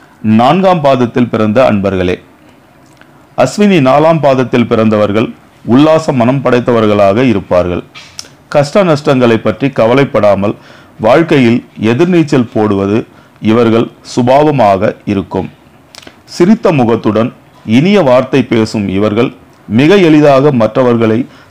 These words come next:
தன்வயப்படுத்தி அவர்களை தங்களுக்கு அனுகூலமாக பயன்படுத்தி கொள்வார்கள். இவர்களது குடும்ப வாழ்க்கையில்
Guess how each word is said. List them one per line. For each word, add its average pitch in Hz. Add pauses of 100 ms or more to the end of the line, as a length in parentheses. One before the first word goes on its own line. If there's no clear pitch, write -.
தன்வயப்படுத்தி 127 (220)
அவர்களை 123 (320)
தங்களுக்கு 117
அனுகூலமாக 131
பயன்படுத்தி 113
கொள்வார்கள். 90 (1080)
இவர்களது 156
குடும்ப 165
வாழ்க்கையில் 123